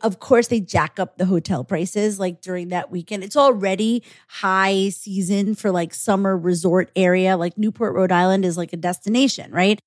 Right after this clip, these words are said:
So if you wanna go to the Newport Jazz Festival, you know, you're paying for, like, an expensive hotel and then,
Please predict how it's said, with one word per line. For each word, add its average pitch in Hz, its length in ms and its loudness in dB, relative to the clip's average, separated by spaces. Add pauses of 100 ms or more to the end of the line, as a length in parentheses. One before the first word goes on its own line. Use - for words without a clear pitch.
(120)
So 247 200 6
if 220 180 4
you 233 80 8
wanna 220 240 6
go 202 240 6
to 196 80 2
the 196 140 2
Newport 196 400 2
Jazz 359 240 4
Festival, 196 680 6 (220)
you 320 100 2
know, 262 80 6
you're 208 200 0
paying 226 440 -2
for, 226 140 -6
like, 196 180 -2
an 185 120 -4
expensive 202 420 -2
hotel 269 540 4
and 202 180 -2
then, 185 260 0